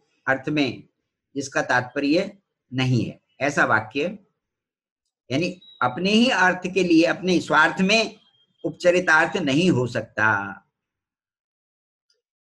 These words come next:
अब जो उपनिषद हैं, उपनिषद में जो छह प्रकार के लिंग बताए थे आपको,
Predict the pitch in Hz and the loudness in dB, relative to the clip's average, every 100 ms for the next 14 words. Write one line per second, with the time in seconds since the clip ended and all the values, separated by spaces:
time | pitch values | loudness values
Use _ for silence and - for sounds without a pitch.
0 | _ 160 180 220 202 160 233 226 220 160 | _ -2 0 4 4 2 0 2 4 2
1 | 98 - - _ _ _ - _ _ _ | 0 -6 -12 _ _ _ -20 _ _ _
2 | _ - _ _ _ - 170 214 220 233 | _ -20 _ _ _ -8 -6 -4 0 2
3 | 214 196 196 214 196 208 202 185 - 175 | 2 0 -2 -2 -2 0 0 -2 -8 -4
4 | 170 185 180 185 185 175 175 175 165 156 | -2 -2 0 0 0 -2 -2 -4 -4 0
5 | 160 151 151 147 147 151 165 | 0 0 0 -2 -2 -6 -6